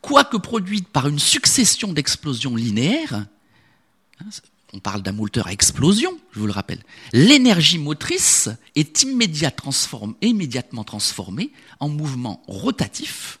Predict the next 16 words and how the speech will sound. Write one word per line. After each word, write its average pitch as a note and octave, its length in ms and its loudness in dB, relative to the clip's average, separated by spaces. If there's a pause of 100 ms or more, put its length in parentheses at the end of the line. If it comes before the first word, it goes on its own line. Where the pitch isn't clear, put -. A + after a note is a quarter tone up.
(580)
et A#3+ 100 6
transmise E3 720 -4
à E3+ 100 0
des C3 140 0
roues C#3 260 -6
qui - 140 -12
tournent E3+ 440 -12 (360)
et G3 80 -2
font E3+ 200 -10
mouvoir A2+ 680 -6 (100)
le E3 140 -2
véhicule. E3 580 -8 (3000)
Le D4 320 0
moulin G#3+ 420 -2 (1700)
est G3 120 4
donc E3 440 0